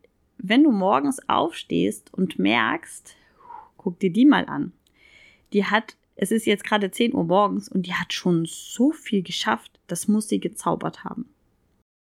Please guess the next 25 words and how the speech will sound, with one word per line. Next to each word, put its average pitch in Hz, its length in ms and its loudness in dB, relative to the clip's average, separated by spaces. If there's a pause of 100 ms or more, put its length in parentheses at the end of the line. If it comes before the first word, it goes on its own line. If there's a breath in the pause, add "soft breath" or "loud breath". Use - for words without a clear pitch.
(280 soft breath)
Das 262 120 2
sind 339 180 4
halt 240 180 2
die 240 120 2
Leute, 226 360 2
die 202 120 -2
einfach 214 320 -2
morgens 254 420 2
schon 294 200 6
so 381 140 -2
unglaublich 392 480 -2
viel 330 200 2
wegschaffen, - 480 0
du 247 80 -2
bist 302 200 -4 (280)
beeindruckt - 680 0
davon. - 340 -4 (520 loud breath)
Und 254 100 2
vielleicht 320 340 4 (120)
erkennst 320 340 2
du 302 60 2
dich 262 160 2
ja 254 100 4
selbst 254 380 0
auch 403 260 2